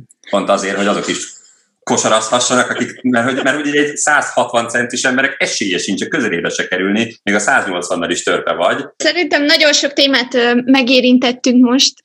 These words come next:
Speaker 2: Még lehet visszahívunk egy másik adásra, Tom, <laughs> hogyha benne vagy, majd meglátjuk, hogy hogy alakulnak az interjúk. De szerintem rengeteg, rengeteg mindent, ö, tanultunk, és tanultak a hallgatók.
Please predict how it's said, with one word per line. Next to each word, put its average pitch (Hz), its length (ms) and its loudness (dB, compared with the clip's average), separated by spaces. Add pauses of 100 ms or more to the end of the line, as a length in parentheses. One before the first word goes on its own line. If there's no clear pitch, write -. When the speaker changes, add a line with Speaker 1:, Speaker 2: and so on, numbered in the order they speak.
(140)
Speaker 2:
Még 254 140 -2
lehet 330 260 0
visszahívunk 226 760 -2
egy 214 100 2
másik 226 380 0
adásra, 214 460 -2
Tom, 240 300 0 (460)
<laughs> - 500 -4
hogyha 262 300 2
benne 240 320 2
vagy, 240 200 2
majd 233 160 -2
meglátjuk, 233 560 0
hogy 233 140 0
hogy 247 180 2
alakulnak 220 500 2
az 233 100 0
interjúk. 233 560 2 (300)
De 240 100 2
szerintem 247 440 2
rengeteg, 226 580 2
rengeteg 220 500 0
mindent, 208 440 0
ö, 208 220 0
tanultunk, 220 640 0
és 220 200 2
tanultak 208 460 -2
a 214 60 -2
hallgatók. 226 600 0